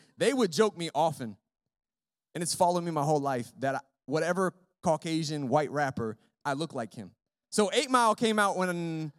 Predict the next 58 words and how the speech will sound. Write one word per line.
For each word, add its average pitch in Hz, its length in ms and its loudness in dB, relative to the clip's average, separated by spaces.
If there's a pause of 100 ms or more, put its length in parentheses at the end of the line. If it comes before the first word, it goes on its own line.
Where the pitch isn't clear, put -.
(400)
college 208 320 2
was 180 140 0
starting. 202 220 0
It 233 40 0
was 214 120 2
on 208 80 2
the 165 80 -4
College 180 340 0
Network 165 340 0
all 160 140 4
the 156 80 -2
time, 151 240 -2
and 139 80 -2
their 170 100 2
running 165 300 0
joke 165 220 0
was, 143 160 -2
"Hey, 208 100 2
Juice, 196 220 0
how 196 80 2
much 185 160 -2
they 196 80 -2
pay 190 100 -2
you 180 100 -4
to 160 60 -6
play 160 180 0
Rabbit? 156 320 2
Like, 131 120 -4
how 185 100 2
many 202 120 0
millions 196 380 2
you 240 120 6
make 226 360 2 (360)
in 202 160 2
this 185 180 4
movie?" 175 460 4 (160)
'Cause 196 100 -4
they 185 100 -2
thought 180 200 4
I - 20 2
looked 170 180 0
like 160 140 -2
Eminem. 160 460 0 (260)
And 208 160 2
I 202 140 2
thought 269 460 2
that 175 180 2
was 180 240 -2
a 165 80 -4
low 202 240 0
point, 202 360 0 (320)
but 156 120 0
then 208 100 0
my 202 80 4
wife 196 300 2
turned 175 260 0
on 127 160 0
me. 98 100 -12